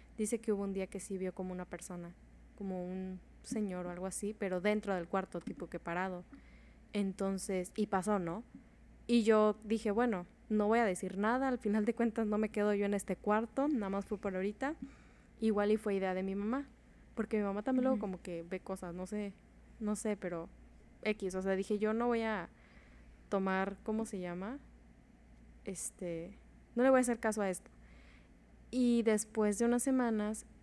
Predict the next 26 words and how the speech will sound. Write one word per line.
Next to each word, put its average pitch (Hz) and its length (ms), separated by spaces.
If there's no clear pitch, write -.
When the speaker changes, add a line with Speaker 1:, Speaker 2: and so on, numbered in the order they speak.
Speaker 1:
mis 185 300
roomies 208 320
que 190 120
se 175 120
quedan 185 360
ahí 190 240
fue - 180
que 175 140
dijeron 175 380
que 170 80
había 156 180
pasado - 340
algo 156 220
raro, 196 260
y 170 60
ya 165 140
fue 175 120
cuando 170 220
yo 165 80
les 165 180
dije, 170 200
mira, 202 240
no 196 140
les 269 140
quería 190 260
decir, 240 460